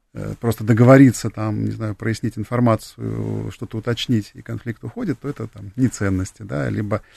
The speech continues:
что-то договорились, попробовали по-другому,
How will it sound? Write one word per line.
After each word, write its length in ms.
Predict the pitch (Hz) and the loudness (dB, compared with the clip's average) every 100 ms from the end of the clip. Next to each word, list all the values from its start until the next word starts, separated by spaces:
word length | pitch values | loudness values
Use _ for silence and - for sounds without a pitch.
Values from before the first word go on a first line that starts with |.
| - _ _ | -20 _ _
что-то 560 | - - 113 117 110 110 | -14 -6 -4 0 0 0
договорились, 640 | 110 113 120 143 135 120 | 2 6 8 10 10 8
попробовали 440 | - 110 117 110 104 | 0 -4 0 0 0
по-другому, 680 | 107 104 123 180 147 104 | -2 -4 0 2 2 0